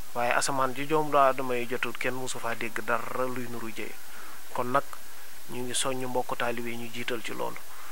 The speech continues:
Bu loolu weesoo, ñu gën a tënkuwaat ci lislaam, ndax lislaam dafa set.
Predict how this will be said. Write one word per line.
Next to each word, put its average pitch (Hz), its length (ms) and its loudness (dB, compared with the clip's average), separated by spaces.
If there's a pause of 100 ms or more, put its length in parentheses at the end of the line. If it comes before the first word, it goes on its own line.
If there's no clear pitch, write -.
(180)
Bu 143 100 0
loolu 165 320 6
weesoo, 151 360 4
ñu 131 140 -2
gën 135 160 0
a 135 40 0
tënkuwaat 139 460 2
ci 135 80 -2
lislaam, 123 400 0
ndax 123 180 -2
lislaam 151 440 2 (420)
dafa 135 200 2
set. 135 180 2